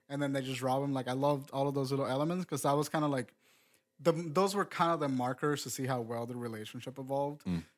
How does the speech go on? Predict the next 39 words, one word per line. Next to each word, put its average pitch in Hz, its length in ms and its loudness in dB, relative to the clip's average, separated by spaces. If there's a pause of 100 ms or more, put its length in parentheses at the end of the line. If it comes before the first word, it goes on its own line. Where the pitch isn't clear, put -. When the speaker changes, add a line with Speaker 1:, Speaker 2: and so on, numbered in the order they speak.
Speaker 1:
Because 151 280 0
the 147 120 0
first 151 280 0
time 170 180 2
they 143 120 0
meet 151 320 0
those 170 220 0
guys, 175 480 -2
it 127 80 -4
was 120 120 -6
kinda, 135 200 -4
like, 117 240 -4 (1200)
bizarre, 156 680 6
and 143 180 2
then 131 380 2
you 135 140 0
see, 139 500 -2 (140)
um, 123 680 -6
Ricky 143 300 -4
Baker 127 680 -4 (120)
defend 131 680 -2 (440)
the 135 200 -2
old 127 240 0
man. 143 420 -4
Speaker 2:
Yeah. 90 160 0 (440)
Speaker 1:
And 151 240 2
then 147 500 2
in 143 140 -4
the 135 100 -2
second 190 340 4
time 147 180 2
they 131 80 0
meet 127 180 0
up, 117 100 -4
you 123 60 -6
see 139 180 -2
the 131 140 0
old 127 220 0
man 120 480 -2